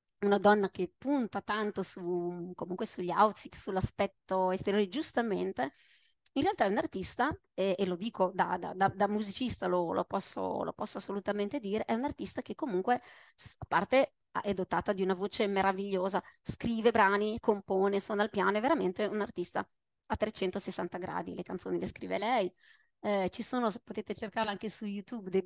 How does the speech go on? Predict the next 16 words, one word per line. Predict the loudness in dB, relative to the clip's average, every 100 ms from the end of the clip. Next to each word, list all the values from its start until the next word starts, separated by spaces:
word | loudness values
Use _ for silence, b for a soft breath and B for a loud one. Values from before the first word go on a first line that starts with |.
| -2
proprio | -6 -4 -2 2
dei | 2 4
momenti | 2 0 -2 -6
piano | 0 0 2
voce | 2 0 -2
suoi | -4 2 6 6 6 0
in | -4
cui | -4 2
è | 4
da | 4
brividi, | 2 2 0 0 0 B B B B _
quindi | 0 2 4 4 6 4 6
oltre | 6 6 2 0 -2 _ _ _
a, | -2 -2 -4 -10
a | -16
questo, | -6 -4 -2 -2 -2 -2 -4